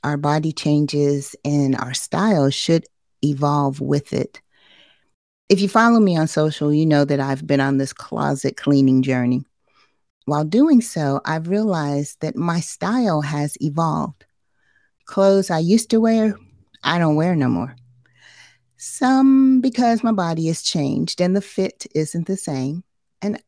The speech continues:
others are because my style has evolved. Now,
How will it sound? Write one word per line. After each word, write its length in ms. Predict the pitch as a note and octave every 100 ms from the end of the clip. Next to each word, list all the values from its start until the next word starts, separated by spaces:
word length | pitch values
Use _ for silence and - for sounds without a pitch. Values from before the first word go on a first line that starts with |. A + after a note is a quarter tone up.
| -
others 500 | C#4+ F4+ C4 A3+ G3+
are 260 | F#3 E3+
because 460 | E3 F3 G3 F#3+ F#3
my 280 | G3 F3 F#3
style 680 | - - E3 F#3 C#4+ D#3 E3
has 480 | F3 D#3+ D#3 E3 -
evolved. 560 | F#3+ G3+ A#3+ - - _ _ _ _ _ _ _ _
Now, 500 | - F#3+ F3+ E3+ -